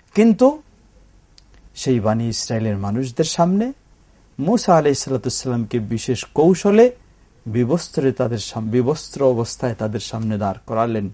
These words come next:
যাতে তারা স্বচক্ষে দেখে তাদের মিথ্যা অপবাদকে বর্জন করতে পারে।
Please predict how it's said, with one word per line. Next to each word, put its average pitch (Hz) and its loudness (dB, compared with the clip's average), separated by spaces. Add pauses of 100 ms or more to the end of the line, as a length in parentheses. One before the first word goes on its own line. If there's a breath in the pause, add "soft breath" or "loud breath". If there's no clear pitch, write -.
(640 soft breath)
যাতে 165 2
তারা 180 2
স্বচক্ষে 170 0
দেখে 156 2 (2000)
তাদের 135 2
মিথ্যা 117 -2
অপবাদকে 113 -2
বর্জন 104 -6
করতে - -16
পারে। - -18